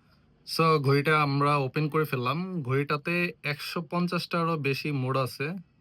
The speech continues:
So, আমি যদি মোডগুলো আপনাদের দেখাই, স্পোর্টস মোডে, মোডের মধ্যে পাবেন। আপনি এখানে এমন কোনো, এই যে, আহ, এমন কোনো মোড নাই। আপনি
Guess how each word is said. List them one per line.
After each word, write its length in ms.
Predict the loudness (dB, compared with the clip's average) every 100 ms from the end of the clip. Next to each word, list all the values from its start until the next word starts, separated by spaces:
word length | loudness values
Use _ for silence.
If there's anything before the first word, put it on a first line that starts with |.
| _ _ _ _ _
So, 200 | -14 -6
আমি 300 | -2 -2 0
যদি 180 | 0 0
মোডগুলো 480 | 0 -2 -2 -2 -2
আপনাদের 440 | -2 -6 -4 -6
দেখাই, 760 | -4 -4 -4 -8 -8 -8 -8 -10 -8 -8
স্পোর্টস 420 | -6 -4 -4 -4
মোডে, 280 | -4 -2 -4 -6
মোডের 420 | -10 -6 -2 -2
মধ্যে 260 | -2 -2 -4
পাবেন। 500 | -4 -4 -2 -4 -6 -10 _ _ _ _ _ _ _ _ _ _ _ _ _ _ _ _ _ _ _ _ _ _ _ _ _ _ _ _ _ _ _ _
আপনি 440 | -10 -2 2 2 0
এখানে 440 | 0 2 2 2
এমন 280 | 2 4 2
কোনো, 260 | 2 2 2
এই 80 | 2
যে, 320 | 2 0 -2
আহ, 880 | -8 -6 -2 -2 -2 -6 -12 -12 -4
এমন 240 | 0 0
কোনো 180 | 2 2
মোড 280 | 2 2 2
নাই। 280 | 0 0 0
আপনি 280 | -4 -4